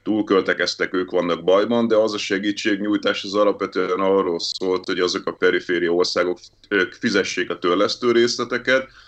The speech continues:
cserébe megszorításokat kértek tőlük, eh, és, eh, és ezzel kimentették azokat a bankokat, amelyek annak idején az eurozóna országainak adósságállományát összeszedték.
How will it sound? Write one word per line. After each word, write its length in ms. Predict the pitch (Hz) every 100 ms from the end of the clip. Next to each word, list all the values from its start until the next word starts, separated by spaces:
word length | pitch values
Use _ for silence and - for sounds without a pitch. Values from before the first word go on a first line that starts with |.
| - _
cserébe 500 | - 117 107 90 92
megszorításokat 1200 | 95 - - 92 95 113 110 - 117 117 117 -
kértek 440 | - 113 - 120 -
tőlük, 460 | 131 127 139 143 - - _ -
eh, 520 | 92 98 98 101 101 98
és, 460 | 101 98 101 - 104
eh, 240 | 101 98
és 140 | - 113
ezzel 260 | 107 107
kimentették 800 | - 107 92 82 90 - 95 92
azokat 400 | 98 98 98 90
a 160 | 78 78
bankokat, 920 | 95 95 90 87 80 - 82 98 -
amelyek 400 | 95 87 87 87
annak 380 | 95 95 90 90
idején 300 | 85 80 85
az 100 | 87
eurozóna 640 | 92 85 85 87 82 85 - - -
országainak 720 | 95 95 - 85 85 85 87
adósságállományát 1300 | 90 85 85 - 87 85 82 82 82 82 82 82 -
összeszedték. 880 | 85 - - 73 65 - 65 60